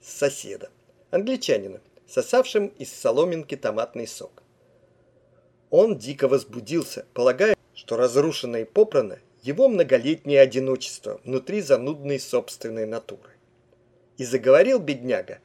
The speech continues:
на присущем ему безупречном английском, не понимая, что каждым звуком своей родной речи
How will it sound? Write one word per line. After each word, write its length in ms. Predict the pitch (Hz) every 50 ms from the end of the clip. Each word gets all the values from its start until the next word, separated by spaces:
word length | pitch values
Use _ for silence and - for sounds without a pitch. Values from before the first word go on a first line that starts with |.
| _ _ -
на 100 | 123 135
присущем 640 | 135 135 139 135 - - 262 247 - - - 185 180
ему 260 | 180 180 180 175 170
безупречном 920 | 160 120 113 123 120 104 117 - - 123 127 135 131 - - 131 123 120
английском, 600 | 120 127 123 110 113 110 101 - - - - - - _ _ _ _ _ _ _ -
не 120 | 117 123
понимая, 520 | - 131 131 135 160 190 226 214 147 - -
что 220 | - - - 123
каждым 500 | 107 - - 156 156 131 - 127 120 113
звуком 440 | 104 - 175 208 277 269 - 139 120
своей 360 | - - - 127 139 143 135
родной 400 | 123 131 139 135 131 139 147 151
речи 340 | 139 123 110 - - - -